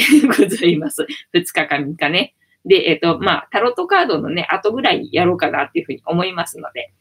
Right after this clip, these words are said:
よろしくお願いいたします。はい。<laughs> ねえ、てなわけで、えっと、なんだ。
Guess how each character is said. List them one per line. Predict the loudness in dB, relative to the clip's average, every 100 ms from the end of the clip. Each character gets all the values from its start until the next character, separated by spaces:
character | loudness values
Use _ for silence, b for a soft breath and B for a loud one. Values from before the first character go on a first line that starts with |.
| _ _
よ | 0
ろ | 0
し | 0
く | -2
お | 0
願 | 0 -2
い | -4
い |
た | -8
し | -6
ま | -2 -2
す。 | -4 _ -2
は | 0
い。 | 0 -6
<laughs> | 4 6 8 6 2 -4 _ _ _ _ _ _ B B B -10 -12 0
ね | 2 4 4
え、 | 2
て | 2 2
な | 2 0
わ | -6 -4
け | -2 0
で、 | 2 2 0
え | 0 0
っ | 0
と、 | -2 -2
な | -2 -2
ん | -2
だ。 | -6